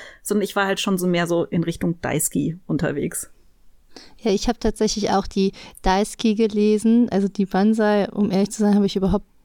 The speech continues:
Speaker 2: gar nicht mehr mitbekommen. Ähm, ich hab das Gefühl, das ist auch gerade irgendwie so in der Erinnerung der Leute wieder hochgeschwappt, dass es die Banzai gab, weil in letzter Zeit wird richtig viel darüber geredet und auch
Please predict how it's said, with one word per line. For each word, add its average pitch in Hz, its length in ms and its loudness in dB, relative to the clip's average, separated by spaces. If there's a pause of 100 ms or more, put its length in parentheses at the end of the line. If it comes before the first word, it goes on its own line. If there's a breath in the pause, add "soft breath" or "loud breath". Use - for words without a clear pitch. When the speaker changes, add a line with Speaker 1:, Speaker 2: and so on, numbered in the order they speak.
(160)
Speaker 2:
gar 185 240 0
nicht 220 200 0
mehr 190 140 2
mitbekommen. 254 760 2 (600 soft breath)
Ähm, 214 360 4 (220 loud breath)
ich - 100 -6
hab - 100 -6
das 320 180 0
Gefühl, 247 300 0
das 233 120 0
ist 233 140 -4
auch 214 120 0
gerade 220 280 2
irgendwie 220 540 4 (340 loud breath)
so 214 500 2 (280 soft breath)
in 208 160 4
der 196 140 4
Erinnerung 240 680 4
der 196 100 4
Leute 208 440 2
wieder 190 260 2
hochgeschwappt, 208 720 0
dass 185 120 0
es 190 120 -4
die 190 140 -2
Banzai 196 500 2
gab, 190 380 0
weil 185 100 2
in 190 60 2
letzter 202 260 0
Zeit - 220 -2
wird 190 180 -2
richtig 240 380 0
viel 226 280 2
darüber 202 380 2
geredet 180 600 2
und - 100 -2
auch 180 100 2